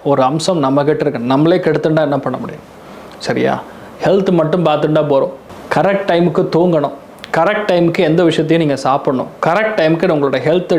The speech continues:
டயட், பிரிஸ்க் வாக்கிங்னு இருந்தீங்கன்னா சும்மா ஜம்முன்னு இருப்பீங்க. ரெண்டாம் இடத்துல போய் சந்திரன் உட்காந்துருப்பாரு, சனி பார்வையில் இருக்கனால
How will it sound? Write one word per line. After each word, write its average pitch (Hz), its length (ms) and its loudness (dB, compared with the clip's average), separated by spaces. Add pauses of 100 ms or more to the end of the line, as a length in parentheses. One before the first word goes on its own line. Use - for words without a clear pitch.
(120)
டயட், 160 280 0 (120)
பிரிஸ்க் 147 340 0
வாக்கிங்னு 156 420 0
இருந்தீங்கன்னா 143 300 0 (100)
சும்மா 131 140 0 (120)
ஜம்முன்னு 165 440 2
இருப்பீங்க. 120 260 -2 (1400)
ரெண்டாம் 151 500 2
இடத்துல 143 280 0
போய் 156 180 0
சந்திரன் 151 380 0
உட்காந்துருப்பாரு, 139 500 0
சனி 156 340 0
பார்வையில் 151 500 2
இருக்கனால 139 380 -2